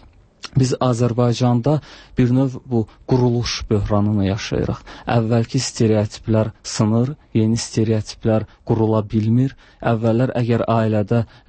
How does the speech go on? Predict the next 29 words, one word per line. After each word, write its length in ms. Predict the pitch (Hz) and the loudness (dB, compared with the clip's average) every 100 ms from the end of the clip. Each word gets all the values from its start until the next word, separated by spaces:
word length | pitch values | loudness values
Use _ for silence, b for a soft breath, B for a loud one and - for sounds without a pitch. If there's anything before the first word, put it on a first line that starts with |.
| 113 | -8
əsas 240 | - 113 - | -4 -4 -2
sütun 300 | 113 - 110 | -2 2 2
rolu 240 | 113 110 98 | 2 2 2
oynuyordu 460 | 107 104 104 101 - | 0 0 -2 -2 -4
ağsaqqal, 560 | 107 - 110 - 107 107 | -6 -6 -6 -2 0 0
ağbirçək 540 | 107 107 107 - 107 | -2 -2 -2 0 -2
sözü, 320 | - 110 117 120 | 0 -2 0 0
indi 280 | 120 117 110 | 2 2 0
o 240 | - 117 110 | 0 0 -2
söz 380 | - 117 107 - - | -2 -2 -2 -4 -2
rol 240 | 120 117 107 | 0 0 0
oynamır. 580 | 113 110 113 117 123 | 0 2 0 0 -2
Cavanlar 480 | 127 120 113 113 113 | -2 -2 0 0 0
onların, 420 | 117 113 113 117 B B B 131 | 2 2 0 -2 B B B -2
e, 60 | 104 98 113 | 2 2 2
məsuliyyətini 600 | 107 - 107 104 110 104 | 0 -2 -2 0 -2 0
götürüb 420 | 110 - 107 95 | -2 -2 -4 0
boyunlarından, 800 | 120 120 123 127 127 123 123 120 | 0 2 2 0 2 0 0 0
onlara 380 | 110 113 117 110 | 0 2 0 -2
böyük 300 | 113 110 - | -2 -2 0
rol 200 | 113 107 | 0 2
vermirlər. 560 | 117 120 127 123 127 - | 0 2 0 2 0 0
Eyni 280 | 143 139 127 | 2 2 2
zamanda 480 | 120 113 113 110 - | 0 0 0 0 0
özləri 540 | 120 110 123 127 147 | 0 2 2 2 0
də 80 | 160 | 2
o 120 | 165 | 2
məsuliyyətin 600 | 117 110 - 107 107 110 | 2 0 -2 -2 -2 -2
altına 460 | 101 104 104 110 | 0 -2 0 0